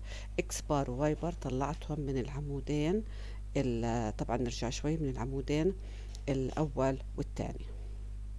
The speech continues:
و A اللي هي عبارة عن واي بار ناقص A إكس بار، آه، واي بار ناقص بي إكس بار، عفوًا. آه، طلعنا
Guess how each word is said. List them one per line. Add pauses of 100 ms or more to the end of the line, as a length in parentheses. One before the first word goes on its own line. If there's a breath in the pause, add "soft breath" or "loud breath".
(1080 loud breath)
و
A (200)
اللي
هي
عبارة
عن
واي
بار
ناقص
A
إكس
بار، (640 loud breath)
آه،
واي
بار (100)
ناقص
بي
إكس
بار،
عفوًا. (500 loud breath)
آه،
طلعنا